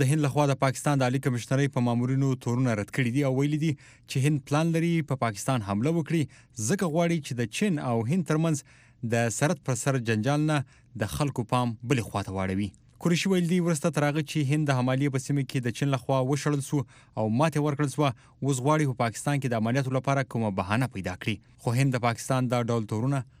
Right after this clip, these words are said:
همیش رد کړي دي. ملګرو ملتونو ادارې اروپایي او عربي هیوادونو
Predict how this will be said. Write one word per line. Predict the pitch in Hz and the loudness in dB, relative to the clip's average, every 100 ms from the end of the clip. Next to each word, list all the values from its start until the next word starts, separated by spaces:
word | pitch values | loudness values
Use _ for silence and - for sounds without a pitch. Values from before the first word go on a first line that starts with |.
| _ - - | _ -8 -4
همیش | 131 - - | -2 -4 -10
رد | 95 - | -8 -4
کړي | 101 107 | -2 -2
دي. | 101 - _ - - - 123 | -6 -12 _ -20 -14 -4 -2
ملګرو | 127 180 170 | 0 2 2
ملتونو | 160 147 165 | 0 0 0
ادارې | 143 143 156 165 139 | 2 2 2 0 0
اروپایي | 123 - 131 151 170 123 | -2 0 2 2 0 0
او | 127 143 | 0 0
عربي | 123 127 170 | 0 0 0
هیوادونو | 143 139 156 151 | 2 2 2 0